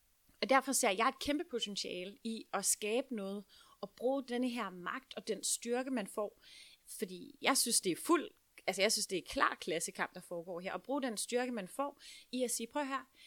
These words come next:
vi kan faktisk se, at der er opbakning til velfærden. Der er opbakning til, at vi styrker velfærdens helte og udstille Dansk Folkepartis hykleri. Fordi hvis vi ser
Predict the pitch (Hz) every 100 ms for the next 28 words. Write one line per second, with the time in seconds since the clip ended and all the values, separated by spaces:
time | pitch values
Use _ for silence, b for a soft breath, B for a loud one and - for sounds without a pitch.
0 | - 254 262 240 233 - 277 - 214 202
1 | - 254 294 269 220 185 - 165 202 226
2 | - 220 B B B - - 220 240 269
3 | 233 208 196 - 233 - - 190 190 180
4 | 170 _ _ - - 247 254 269 208 208
5 | 220 - 185 - - 208 214 247 b b
6 | b b - 226 - _ 262 277 - 277
7 | 220 - 233 - - 208 208 226 233 -
8 | - - 214 190 190 233 b b b -
9 | 226 202 - 226 - 285